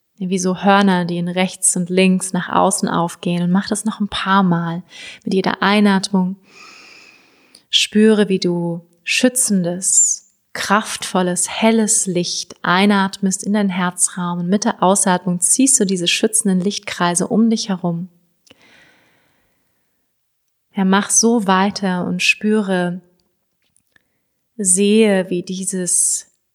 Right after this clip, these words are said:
Ei aus Licht, ja, dieser Kokon aus Licht dich ganz umhüllt,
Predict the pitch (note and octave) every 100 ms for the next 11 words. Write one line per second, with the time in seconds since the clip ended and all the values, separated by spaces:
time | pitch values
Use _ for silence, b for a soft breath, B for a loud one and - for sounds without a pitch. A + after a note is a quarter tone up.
0 | _ _ _ F#3 G3 A3+ A#3 - F3+ -
1 | - F3+ F#3 - - F3+ F#3 F#3 - F#3+
2 | - - G#3 G#3 G3+ F#3 F3+ - F#3+ F#3+
3 | - - - - F3+ - - - G#3+ A3
4 | F#3 F#3 - F#3 F3 F3 -